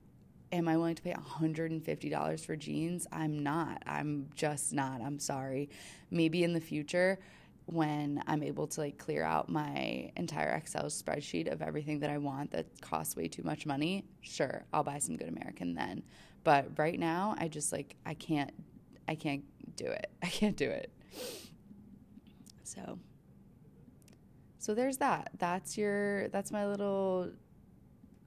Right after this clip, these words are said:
complaint of the week, I guess we can call it. Um, otherwise, things are good. It's starting to get warm.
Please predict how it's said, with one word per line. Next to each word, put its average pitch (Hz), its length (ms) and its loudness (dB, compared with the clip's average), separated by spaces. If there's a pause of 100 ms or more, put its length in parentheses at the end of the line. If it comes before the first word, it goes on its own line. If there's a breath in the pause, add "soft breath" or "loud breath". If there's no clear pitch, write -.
complaint 165 540 4
of 185 100 0
the 190 100 0
week, 202 320 -2
I 220 80 2
guess 226 500 0 (520 loud breath)
we 214 100 -2
can 226 140 0
call 233 240 0
it. 262 200 0 (220)
Um, 170 520 0 (1080)
otherwise, 277 560 -2
things 202 260 0
are 254 80 0
good. 196 440 2
It's - 440 -2
starting 170 400 0
to 202 100 -6
get 190 340 0 (100)
warm. 165 720 -2